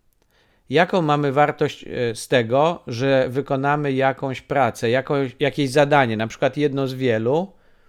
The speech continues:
super tip-top? Kiedy nasze wyniki, nasze sukcesy są wypadkową wielu takich działań,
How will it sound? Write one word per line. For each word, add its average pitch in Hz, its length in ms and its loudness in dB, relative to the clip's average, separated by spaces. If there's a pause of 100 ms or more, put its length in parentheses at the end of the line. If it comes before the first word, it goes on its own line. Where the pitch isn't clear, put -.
(540)
super 180 480 4
tip-top? - 600 0 (1400)
Kiedy 147 260 0
nasze 165 280 2
wyniki, 147 580 0
nasze 139 300 -2
sukcesy 143 800 -2 (420)
są 170 240 2
wypadkową 170 680 2
wielu 165 460 4
takich 113 360 -4
działań, 101 500 -4